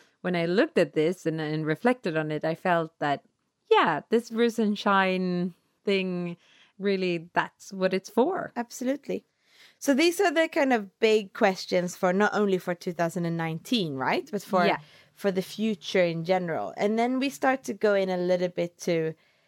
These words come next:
Speaker 2: two thousand and nineteen more specific. What do we wanna, what do we want to happen? What do we want to achieve in two thousand and nineteen?
Speaker 1: Yeah.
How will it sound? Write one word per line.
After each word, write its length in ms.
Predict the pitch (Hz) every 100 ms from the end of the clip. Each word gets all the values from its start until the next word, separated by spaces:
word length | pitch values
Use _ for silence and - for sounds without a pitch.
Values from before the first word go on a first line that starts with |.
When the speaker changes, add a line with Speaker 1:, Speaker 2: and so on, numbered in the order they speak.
| _ _
Speaker 2:
two 180 | - 240
thousand 380 | 190 190 185 185
and 120 | 180
nineteen 500 | 175 170 - 208 185
more 220 | 175 165
specific. 720 | 165 - 170 - 214 - - -
What 220 | 185 202
do 80 | 208
we 140 | 202
wanna, 520 | 185 180 175 170 165 - _ _ _ _ _ -
what 220 | 226 254
do 60 | 247
we 120 | 254
want 280 | 233 220 -
to 100 | 202
happen? 560 | - 233 - 165 151
What 120 | 170
do 80 | 190
we 80 | 196
want 220 | 190 185
to 100 | -
achieve 520 | 175 170 - 240 190 -
in 200 | 175 180
two 200 | - 180
thousand 380 | 175 165 160 170
and 120 | 165
nineteen? 440 | 160 160 - 226 -
Speaker 1:
Yeah. 340 | 233 320 311